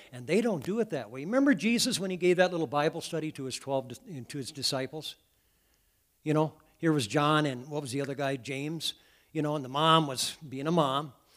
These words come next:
"Hey, I want you to do something for me, Jesus. Put one on the right side and one on the left side." Hey, that's a pretty reasonable request, too.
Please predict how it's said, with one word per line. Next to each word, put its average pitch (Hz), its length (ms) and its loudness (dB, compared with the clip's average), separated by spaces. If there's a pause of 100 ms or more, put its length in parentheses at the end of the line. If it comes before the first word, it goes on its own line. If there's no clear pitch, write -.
(240)
"Hey, 180 80 2
I 151 60 4
want 165 260 0
you 147 80 -4
to 143 80 -6
do 165 140 0
something 131 320 -2
for 131 160 -10
me, 120 120 -12
Jesus. 123 420 -6
Put 185 200 -6
one 165 160 2
on 160 140 4
the 139 40 -4
right 151 240 2
side 160 280 2
and 131 100 -6
one 135 120 -8
on 131 100 -8
the 123 80 -8
left 113 180 -10
side." - 380 -6
Hey, 226 120 0
that's 196 200 2
a - 20 -10
pretty 214 220 2
reasonable 131 420 -4
request, 123 480 -8
too. 196 180 -2